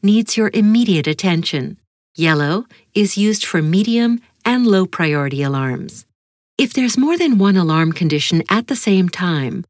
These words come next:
all the associated alarm messages will alternate in the message bar. If any of the main monitoring parameters, M M Ps, are affected by this alarm condition, you'll see the color of the parameter change accordingly.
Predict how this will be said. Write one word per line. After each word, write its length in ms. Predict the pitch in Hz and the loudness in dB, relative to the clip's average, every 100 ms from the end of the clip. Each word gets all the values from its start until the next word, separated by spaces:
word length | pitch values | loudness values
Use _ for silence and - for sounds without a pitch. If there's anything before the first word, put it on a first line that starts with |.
| _ | _
all 240 | - 226 277 | -2 0 0
the 200 | 302 294 | 0 0
associated 760 | - 202 196 - 190 180 165 | 0 2 2 2 0 0 0
alarm 380 | 151 156 165 160 | 0 2 2 2
messages 600 | 156 - 185 196 220 - - | 0 0 0 0 0 -4 -4
will 200 | 233 240 | -2 0
alternate 680 | - 294 320 226 156 131 - - | 0 0 0 0 0 -2 -6 0
in 160 | 190 | 4
the 80 | 196 | 6
message 420 | 214 254 - 175 | 4 2 -2 -4
bar. 380 | - 143 123 175 _ _ _ _ _ _ _ _ _ - | -2 -4 -4 -8 _ _ _ _ _ _ _ _ _ 0
If 220 | 233 - - | 2 0 -6
any 280 | 262 294 349 | 0 2 2
of 80 | 339 | 2
the 100 | 220 | 2
main 240 | 202 196 | 4 4
monitoring 540 | 180 180 196 - 185 180 | 4 2 0 2 0 0
parameters, 760 | 180 165 147 139 139 - - - - | 0 0 0 -2 -4 -4 -8 -10 -2
M 160 | 214 233 | 2 4
M 180 | 240 233 | 4 0
Ps, 560 | - 160 131 - - - | 0 -4 -2 -6 -8 -2
are 180 | 180 180 | 0 0
affected 540 | 175 - 302 - 170 | -4 -4 -6 -2 -4
by 220 | 131 175 | 0 0
this 240 | 214 247 - | 0 -2 0
alarm 320 | 214 185 185 | 2 2 0
condition, 680 | - 180 208 - 151 107 - | 0 2 2 0 -4 -6 -2
you'll 140 | 214 | 0
see 180 | 214 294 | 2 0
the 140 | 320 | -2
color 340 | - 220 233 208 | -2 0 2 2
of 120 | 165 | 0
the 80 | 165 | -2
parameter 680 | - 170 180 190 180 180 - | -2 -2 0 2 2 0 -2
change 460 | - 165 151 160 - | -2 0 0 -2 -4
accordingly. 760 | 156 - 151 143 139 110 - | -6 -2 -2 -2 -4 -6 -12